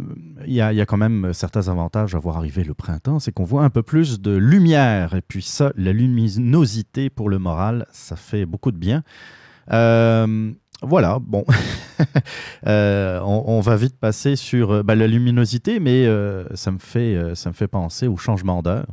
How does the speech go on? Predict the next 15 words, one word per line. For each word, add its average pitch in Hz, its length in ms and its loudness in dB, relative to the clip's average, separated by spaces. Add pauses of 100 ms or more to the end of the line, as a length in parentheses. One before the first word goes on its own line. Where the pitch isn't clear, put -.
évidemment. 95 460 -2 (800)
Alors - 220 0
ça, 165 100 2
ça 117 120 2
fait 120 120 0
partie 143 300 -2
des, 101 260 -2 (400)
de 110 140 -2
ce - 80 -2
qu'on 147 160 2
appelle 160 380 2
en 104 160 2
termes 131 340 2
journa-, 117 280 -2
journalistiques, 120 680 -2